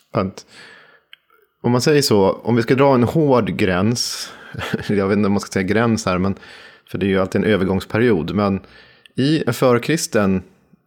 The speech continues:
tradition, eh, så är öldrickandet väldigt ritualiserat och om-, fam-, omfattas av ett ganska kraftigt regelverk, för du kan inte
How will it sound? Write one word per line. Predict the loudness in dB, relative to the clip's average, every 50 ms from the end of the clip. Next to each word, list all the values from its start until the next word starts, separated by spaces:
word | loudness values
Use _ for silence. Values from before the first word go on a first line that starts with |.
| _ -6 -4
tradition, | -2 -2 -2 0 0 0 0 2 0 -2 -4 -8 _ _ -6 -2
eh, | 0 0 0 0 0 -2
så | -4 -4 -2 -2 0 0 0 -2 -2
är | -2 0 0 0 0 -2 -4 -8 -12 -18 -20 -20 -20 -20 -20 _ -10 -4
öldrickandet | 0 0 2 2 0 0 -2 -2 -2 -4 -4 -2 0 0 0 0 -2 -6 -4
väldigt | -2 0 0 0 0 -2 -2
ritualiserat | -4 -4 -2 0 0 0 0 0 -2 -2 0 0 2 2 2 2 0 -2 -4 -4
och | -2 -2 -2 -2 -2 -2
om-, | 0 0 2 0 0 -2 -4 -8 -14 _ -20 -12 -10 -10 -10 -10 -6
fam-, | -4 -2 0 0 0 0 0
omfattas | 0 -2 -2 -2 -2 -2 -4 -2 0 -2 -2 -2 -2
av | -4 -2 -2 0 0 -2
ett | -4 -4
ganska | -6 -8 -8 -8 -8
kraftigt | -6 -6 -4 -4 -6 -6 -4
regelverk, | -2 0 0 0 0 -2 0 0 0 0 -2 -4
för | -6 -6
du | -6
kan | -4 -2 -4
inte | -4 -4 -4 -4 -4 -4